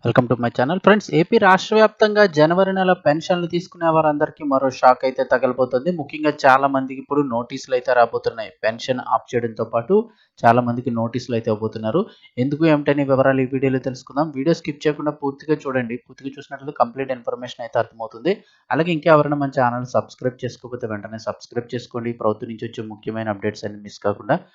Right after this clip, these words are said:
మీకు ముందుగానే తెలియచేయడం జరుగుతుంది. ఇంకా వివరాల్లోకి అయితే కనుక వెళ్ళిపోదాము. ఆంధ్రప్రదేశ్ ప్రభుత్వం ఈ పెన్షన్లకు సంబంధించి మరొక కీలక నిర్ణయం అయితే తీసుకోవడం జరిగింది.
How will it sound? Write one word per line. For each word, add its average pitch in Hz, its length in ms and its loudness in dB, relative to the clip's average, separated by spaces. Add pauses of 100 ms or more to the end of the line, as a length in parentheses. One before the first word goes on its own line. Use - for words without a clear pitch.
(200)
మీకు 113 140 -12
ముందుగానే 113 360 -6
తెలియచేయడం 107 440 -4
జరుగుతుంది. 101 520 -8 (300)
ఇంకా 117 240 4 (120)
వివరాల్లోకి 135 480 6
అయితే 135 180 2
కనుక 131 240 0
వెళ్ళిపోదాము. 135 600 2 (320)
ఆంధ్రప్రదేశ్ 196 720 4
ప్రభుత్వం 180 580 4 (400)
ఈ - 20 -12
పెన్షన్లకు 180 640 0
సంబంధించి 160 840 0
మరొక 131 320 2
కీలక 139 600 0
నిర్ణయం 131 440 0
అయితే 135 240 -2
తీసుకోవడం 131 480 -2
జరిగింది. 135 520 -2